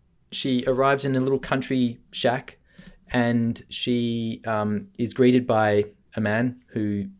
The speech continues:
we were just talking about, um, who plays the character Gabe, and they're having this great little moment ri-, right off the bat where they're having, you know, sort of fun back and forth. And then you discover that he's got a girlfriend who's pregnant living in this house that,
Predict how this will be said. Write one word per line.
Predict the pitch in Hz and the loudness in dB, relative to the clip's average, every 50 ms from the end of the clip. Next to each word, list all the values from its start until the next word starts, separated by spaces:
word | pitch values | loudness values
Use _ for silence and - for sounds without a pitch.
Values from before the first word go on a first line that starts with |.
| _ _ _ _ _ _ - - - | _ _ _ _ _ _ -20 -16 -10
we | 117 113 | -6 -6
were | 101 95 | -4 -4
just | 101 - | -4 -4
talking | - 110 104 104 | -4 -4 -4 -2
about, | 107 110 107 - - - - | -2 0 -2 -2 -4 -6 -8
um, | 104 101 98 95 95 | -4 -2 -2 -2 -2
who | 101 98 | -4 -4
plays | - 107 98 98 | -2 -2 -2 -2
the | 98 | -2
character | 95 - 101 95 98 - 98 | -4 -2 -4 -4 -4 -4 -6
Gabe, | 95 104 104 110 117 123 123 - - - - - - - _ _ - | -2 -2 0 2 2 0 -2 -4 -12 -20 -20 -20 -20 -20 _ _ -6
and | - 107 107 104 104 101 104 101 98 - - _ _ _ _ _ _ _ _ _ _ _ _ - | -4 -2 0 0 0 0 0 -2 -2 -6 -10 _ _ _ _ _ _ _ _ _ _ _ _ -10
they're | 113 104 120 120 113 | -4 -2 0 0 0
having | 110 120 107 113 107 107 | 0 -2 -4 -2 -2 -4
this | 101 101 | -4 -6
great | - - 110 107 101 110 | -4 -4 -4 -4 -4 -4
little | 107 104 101 | -4 -4 -2
moment | 101 110 120 120 107 - - - | -2 -2 -2 -2 -4 -6 -6 -4
ri-, | 110 101 - - - - - - - _ - | -4 -4 -6 -8 -20 -20 -20 -20 -20 _ -6
right | 113 117 110 107 | -2 -2 -2 -2
off | 104 | -2
the | - 110 | -4 -4
bat | 107 110 113 - | -2 0 -2 0
where | 113 110 | 0 0
they're | 110 107 | 0 0
having, | 110 101 104 104 104 98 - - | 0 -2 -2 -4 -4 -6 -10 -8
you | 107 104 | -6 -4
know, | 98 98 | -2 -2
sort | 98 - - 101 98 | -2 -2 -2 -2 -2
of | 95 92 | -2 -6
fun | - - - - 104 101 101 101 | -8 -10 -8 -4 -2 -2 -2 -2
back | 95 98 95 98 - | 0 -2 -2 -2 -4
and | 104 98 | -6 -6
forth. | - - 98 98 101 104 - - - - - - - - - _ - | -2 0 2 2 2 0 -2 -6 -18 -20 -20 -20 -20 -20 -20 _ -4
And | - 120 | 0 0
then | 139 160 | 2 2
you | 160 139 | 2 0
discover | 139 135 - - 117 110 110 113 | -2 -2 0 0 0 0 0 -2
that | 107 101 | -2 -2
he's | 95 110 113 113 104 - | -4 -4 -4 -4 -4 -2
got | - 110 101 - | 0 0 0 0
a | 104 | -2
girlfriend | 101 - 123 127 143 139 - 127 113 107 | 0 4 4 4 4 4 2 2 2 2
who's | 113 104 98 | -2 -4 -4
pregnant | - - 151 143 139 113 104 - - - | 0 0 2 2 2 0 -2 -2 -2 0
living | 131 120 113 120 110 110 | 0 2 2 2 2 2
in | 107 104 101 | 2 0 0
this | 98 98 - | 0 -2 -2
house | - 107 104 98 - - | -2 0 0 0 0 0
that, | 110 95 - - | -2 -2 -2 -2